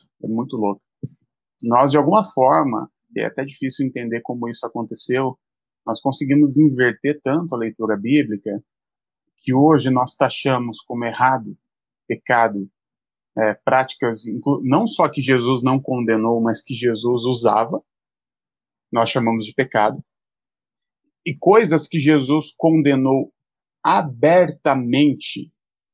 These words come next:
de forma explícita, e que você não precisa ser teólogo, você só precisa saber ler.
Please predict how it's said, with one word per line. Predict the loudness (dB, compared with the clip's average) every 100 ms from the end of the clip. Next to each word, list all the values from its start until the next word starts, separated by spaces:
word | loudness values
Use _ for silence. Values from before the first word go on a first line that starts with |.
| _ _ _ -14
de | -8 -8 0
forma | 4 6 6 4 2
explícita, | 0 -4 -8 _ _ 0 2 4 2 -2 -4 -8 -10 -8
e | -10
que | -6 -4
você | -4 -2
não | -2 -2
precisa | -6 -6 -2 -2
ser | -2 -8 0
teólogo, | 2 6 6 4 0 -6 -10
você | -10 -8
só | -8
precisa | -8 -12 -10
saber | -6 -6 -4
ler. | 0 2 0